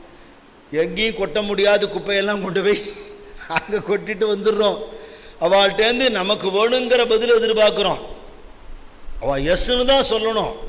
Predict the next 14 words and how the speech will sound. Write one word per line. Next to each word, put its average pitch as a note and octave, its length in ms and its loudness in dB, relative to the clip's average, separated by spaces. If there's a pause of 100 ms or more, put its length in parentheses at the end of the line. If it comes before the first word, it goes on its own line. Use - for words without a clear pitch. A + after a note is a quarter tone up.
(340)
Judgment G3 500 -2
reserved G3+ 500 0
தான். C#3+ 140 -4 (1700)
இது F3 140 -10
மாதிரி A#3 180 2
தான் B3 160 0
நம்ம G#3+ 120 -4 (100)
ப-, E3 200 -2 (120)
மகான்கள்ட்ட G#3 500 -2 (100)
போறோம். G#3 320 2 (520)
அவ F3 140 0 (140)
எதுக்கு A#3 260 -4
வந்திருக்காளோ G#3+ 640 -2
அதுக்கு G3 220 -4